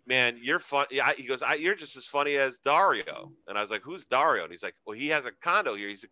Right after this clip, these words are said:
he's a professional comedian." And I was like, "What?" You know? And, uh, they're like, "But he's got a name. We don't know what his stage name or what." It t-, turns out it's my,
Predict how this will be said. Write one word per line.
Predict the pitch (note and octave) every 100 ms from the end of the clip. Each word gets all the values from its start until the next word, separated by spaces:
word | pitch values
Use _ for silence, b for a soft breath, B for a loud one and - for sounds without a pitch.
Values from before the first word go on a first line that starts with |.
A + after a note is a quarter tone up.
| -
he's | B2 G2 G#2+
a |
professional | - G2 F#3 G#3 - G#2+
comedian." | D#3+ A3+ G3+ D#2+ - _ _ _
And | F#2
I |
was | G2+
like, | E2 D2+
"What?" | C2+ E2 E2+ D#3+ A#3 B3 _ _ _ _ _ -
You | F#2
know? | F2+ A#2+ - _ _ _ _ _
And, | A2 G#2+ G#2+ G#2+
uh, | G#2+
they're | A2
like, | G#2
"But | C3
he's | C#3 C#3+
got | F#3+
a | D3+
name. | D3 D3+ A2+
We | C3+
don't | C3+
know | C3
what | B2
his | A2
stage | - A#2 A#2
name | A2+ G#2
or | G2
what." | G2
It | A2
t-, | -
turns | D3+ G#3 E3+
out | B2+ A#2+
it's | A2 -
my, | G#2+